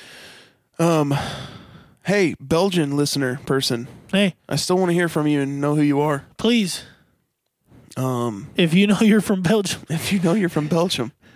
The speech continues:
Speaker 2: Please reach
Speaker 1: Please
Speaker 2: out
Speaker 1: tell
Speaker 2: to
Speaker 1: us
Speaker 2: us.
Speaker 1: who you are. Also, I don't know who's listening in Austin, but that's still, like, our largest market. <laughs>
Speaker 2: Oh, cool.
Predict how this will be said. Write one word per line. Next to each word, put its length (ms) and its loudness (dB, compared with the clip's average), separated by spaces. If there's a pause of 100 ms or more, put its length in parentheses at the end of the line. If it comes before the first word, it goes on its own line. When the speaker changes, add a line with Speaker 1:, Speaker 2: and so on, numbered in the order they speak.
(200)
Speaker 2:
Please 500 2 (100)
reach 120 4
Speaker 1:
Please 220 6
Speaker 2:
out 40 2
Speaker 1:
tell 120 2
Speaker 2:
to 60 4
Speaker 1:
us 60 4
Speaker 2:
us. 100 0
Speaker 1:
who 60 2
you 180 0
are. 240 -2 (1300)
Also, 500 0 (1200)
I 60 -2
don't 100 2
know 80 2
who's 160 0
listening 280 0
in 100 0
Austin, 460 -2 (240)
but 120 -4
that's 180 -2
still, 220 0
like, 200 -4
our 100 -2
largest 340 -2
market. 460 -2
<laughs> 60 -8 (480)
Speaker 2:
Oh, 200 0 (160)
cool. 220 0